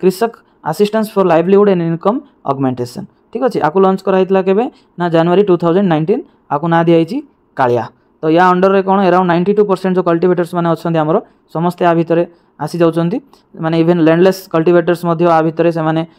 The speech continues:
କଭର ଅପ୍ ହେଉଛନ୍ତି। ତ ଏଇଠି କ'ଣ କରାହେଇଛି ନା ପର୍ ଫାର୍ମ ଫ୍ୟାମିଲି ପାଞ୍ଚଟା ଯୋଉ ସେସନ୍ ଅଛି ଆମର, ଠିକ୍ ଅଛି, ସେ ସମସ୍ତଙ୍କୁ ଗୋଟେ କିଛି ଇନପୁଟ୍ ଦିଆଯିବ। ଠିକ୍ ଅଛି, ଗୋଟେ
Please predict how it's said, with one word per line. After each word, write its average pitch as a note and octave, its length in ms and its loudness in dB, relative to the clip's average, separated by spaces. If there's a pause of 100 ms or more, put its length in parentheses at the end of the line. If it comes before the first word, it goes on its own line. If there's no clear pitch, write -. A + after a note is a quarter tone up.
(180)
କଭର D#3+ 220 2
ଅପ୍ E3 140 -2
ହେଉଛନ୍ତି। E3 360 -2 (300)
ତ - 40 -12 (100)
ଏଇଠି G3 260 2
କ'ଣ G#3+ 100 2 (100)
କରାହେଇଛି G3+ 360 0
ନା G#3+ 120 0 (480)
ପର୍ A3+ 220 0
ଫାର୍ମ A3 200 2
ଫ୍ୟାମିଲି F3+ 360 2 (400)
ପାଞ୍ଚଟା F3+ 360 -2
ଯୋଉ A#3+ 160 -2
ସେସନ୍ A3+ 320 0
ଅଛି - 180 -4
ଆମର, C#3+ 200 0 (200)
ଠିକ୍ A#3 160 -4
ଅଛି, D3 140 -2 (260)
ସେ - 80 -14
ସମସ୍ତଙ୍କୁ A3 580 -2
ଗୋଟେ A#3 220 2
କିଛି G3+ 220 -4 (400)
ଇନପୁଟ୍ G#3+ 320 2
ଦିଆଯିବ। C3+ 340 2 (520)
ଠିକ୍ C4 120 -2
ଅଛି, B3 80 2
ଗୋଟେ F3+ 140 2